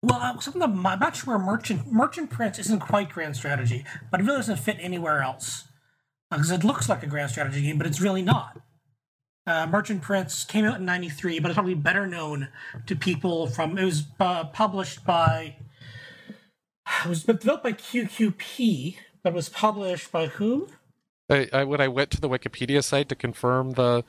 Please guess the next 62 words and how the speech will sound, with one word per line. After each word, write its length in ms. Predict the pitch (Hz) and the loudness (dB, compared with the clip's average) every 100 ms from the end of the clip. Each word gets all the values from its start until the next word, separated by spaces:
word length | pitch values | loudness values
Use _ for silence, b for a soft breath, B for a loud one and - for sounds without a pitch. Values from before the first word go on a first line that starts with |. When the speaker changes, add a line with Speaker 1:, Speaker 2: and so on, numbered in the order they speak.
| B B B | B B B
Speaker 2:
the 60 | 113 | -2
year, 520 | 98 110 120 143 151 b b b - | 0 2 4 6 4 b b b 0
uh, 180 | 110 104 | 2 2
it 80 | - | 0
said 140 | 123 | 0
there 100 | 117 | 2
were, 100 | 107 | 2
like, 240 | 107 101 - | 2 0 -2
three 260 | 120 110 | -4 2
incarnations 680 | 117 113 113 101 107 135 123 | 0 2 -2 0 -2 -2 0
of 260 | 123 123 123 | 4 4 4
it, 220 | 135 139 | 0 -2
and 260 | 131 113 208 | -2 0 4
each 160 | 214 | 4
of 0 | |
Speaker 1:
Yeah, 100 | 131 | 6
Speaker 2:
them 80 | 127 | 6
had 180 | 131 123 | 4 4
Speaker 1:
uh, 40 | |
Speaker 2:
a 20 | 104 | 2
different 300 | 113 117 - | 0 2 2
Speaker 1:
it 40 | |
was, 60 | 247 | 0
Speaker 2:
publisher, 440 | 127 139 202 202 | 2 0 0 0
so 400 | - - - 202 | 0 2 4 4
Speaker 1:
so 140 | 269 | 4
it, 80 | 247 254 | 2 -2
it, 280 | - 254 247 | 0 0 0
it, 320 | 247 233 240 | -2 0 0
it 40 | |
was, 160 | 226 214 | 0 0
it 20 | |
was 120 | 180 | -2
published 360 | - 277 349 - | 0 0 0 -2
by 100 | 226 | -2
Q 280 | - 233 185 | -2 -2 -2
Q 180 | 190 | -2
P, 200 | 139 135 - | -4 -6 2
published 220 | 226 233 | 2 2
by 80 | 233 | -4
Q 200 | 214 185 | -4 -4
Q 140 | 170 | -2
P, 260 | 165 160 156 B | -2 -2 -4 B
but 140 | - 175 | -2 0
developed 320 | 170 196 180 | 2 2 2
by, 80 | 185 | 0
by 280 | 156 180 175 | 2 0 0
Ho-, 160 | 196 | -4
Holistic 520 | - 175 185 - 156 | -2 0 0 -2 -6
Gaming, 320 | 131 131 131 117 | -8 -6 -6 -4
that's 260 | 139 - | -6 -4
right. 160 | - - - B 113 B B B 196 | -8 -10 -14 B -10 B B B -4
But 400 | 151 202 190 190 | 4 4 4 -6
it's 100 | - | -2
best 380 | 240 269 - | 2 2 0
known 320 | 214 170 175 170 | -2 0 -2 2
by, 540 | 170 165 160 165 - _ | 4 4 -2 -6 -12 _
it's 300 | 175 147 - | -6 -6 -6
still 300 | - - 254 | -2 2 2
by 320 | 190 185 190 | 2 2 4
its 200 | 175 - | 2 -4
sequel, 720 | - - 294 285 165 131 139 | -6 0 0 0 -2 -4 -6